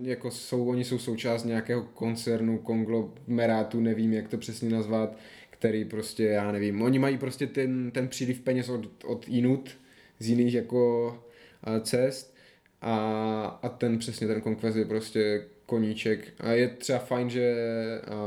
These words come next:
eh, ty továrny, co vyrábí ty figurky, jsou jako jejich, že to netisknou někde v Číně nebo tak, takže to je další důvod, proč jsem tomu jako věřil a šel jsem do toho, že tentokrát mi to třeba možná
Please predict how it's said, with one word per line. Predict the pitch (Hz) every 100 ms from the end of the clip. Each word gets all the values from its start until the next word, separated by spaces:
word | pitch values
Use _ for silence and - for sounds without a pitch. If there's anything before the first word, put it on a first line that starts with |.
| 101 101 101 104
eh, | - - -
ty | 120
továrny, | 117 117 117 117 113
co | 120
vyrábí | 110 113 110 107 110
ty | 107
figurky, | - 107 113 110 110 110 110 -
jsou | - 113
jako | 110 110
jejich, | 104 123 160 - - _ _ _ -
že | -
to | 120
netisknou | 117 113 113 120
někde | 113 110
v | 110
Číně | - 113 110
nebo | 110 107
tak, | 107 113 127 - - - -
takže | - 107 107
to |
je | 107
další | 107 - 113
důvod, | 110 110
proč | - 113
jsem | - 120
tomu | 123 127
jako | 123 135
věřil | 123 123 113 117 127 -
a |
šel | 113 120
jsem | 117 120
do | 110
toho, | 120 117 113
že | 117 113 - - - _ -
tentokrát | 123 131 127 117 113
mi | 120
to | 117
třeba | 113 - 117
možná | 113 117 117 120 120 107